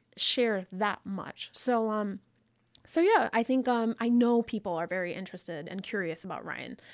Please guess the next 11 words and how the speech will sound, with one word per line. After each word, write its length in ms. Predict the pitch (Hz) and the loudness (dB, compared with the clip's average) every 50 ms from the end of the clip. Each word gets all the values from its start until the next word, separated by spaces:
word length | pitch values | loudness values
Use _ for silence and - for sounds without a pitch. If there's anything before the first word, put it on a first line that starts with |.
| - - - | -20 -8 -4
And 200 | - 359 339 302 | 0 0 2 2
generally 420 | 339 349 330 339 330 330 320 302 | 2 2 2 2 2 2 0 0
speaking, 380 | 285 - - 262 262 277 262 254 | -2 -2 -4 -4 -2 0 -2 0
people 240 | - 269 262 294 269 | 0 -2 0 0 0
are, 120 | 269 - - | 0 0 0
are 240 | 214 208 208 214 208 | 0 0 0 0 -2
just 260 | - 214 208 196 - | -2 -4 -4 -4 -6
curious 380 | - - 285 285 277 277 - | -6 -4 -2 0 0 0 -2
about 240 | - 214 196 - _ | -2 -2 -2 -2 _
people 260 | - 233 - - 226 | -6 -8 -2 0 -2
they 300 | 233 220 208 208 240 254 | -2 0 -2 -4 -4 -4